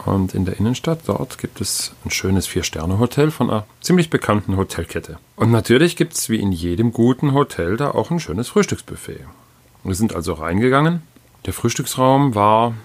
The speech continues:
bis auf zwei, drei Tische leer. Es war auch schon halb zehn und die Kellnerin war gerade am Aufräumen. Wir haben sie dann angesprochen. Wohlgemerkt, wir haben sie angesprochen. Wir haben sie also angesprochen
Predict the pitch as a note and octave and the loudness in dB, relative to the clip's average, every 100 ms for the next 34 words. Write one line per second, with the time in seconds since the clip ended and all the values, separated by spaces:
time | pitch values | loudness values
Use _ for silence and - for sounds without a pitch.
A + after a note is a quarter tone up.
0 | - - - F2+ F#2+ - - - - F2 | -18 -20 -10 -8 -8 -10 -8 -8 -6 -6
1 | A2 G2+ F#2+ - - - F2 D#2 D#2+ E2 | -4 -4 -6 -6 -8 -6 -6 -6 -6 -4
2 | D3 - - _ _ - G2+ G#2 - A#2+ | -6 -6 -20 _ _ -4 -2 0 2 2
3 | A#2 - - E2+ E2+ D#2+ - - - _ | 2 0 -4 -2 -4 -6 -12 -18 -20 _
4 | F#2+ F#2+ F#2 F2+ - - F#2+ - F2 G#2+ | 0 2 2 -2 -6 -6 -6 -2 -2 0
5 | C3+ E3+ F#3+ F3+ E3+ E3+ E3 D#3+ F#2 F2+ | 0 2 2 2 2 2 2 0 -2 -4
6 | - F#2 - - - - _ _ _ _ | -6 -8 -8 -14 -18 -20 _ _ _ _
7 | - F#2+ G2+ G#2 A2 F#2 F2 F2 - G#2 | -6 0 0 2 0 0 -4 -8 -4 -4
8 | C#3+ F3 - _ - A2 A2+ F#2 E2+ - | -2 -6 -10 _ 0 2 4 0 -2 -4
9 | G#2+ C3 G2 F2 E2+ - D3+ C#3+ F2 E2+ | 2 2 2 -2 -4 -4 0 0 -2 -6
10 | E2+ E2+ - D#2+ D#2 C#3 D#3 - _ _ | -6 -8 -12 -12 -8 -8 -8 -14 _ _
11 | _ - A2+ D#3+ F#3+ C3+ A#2+ - F#2 A2 | _ -4 0 2 2 0 -2 -4 -4 -4
12 | - C3 C3+ G#3+ A3 | -4 -2 0 0 -2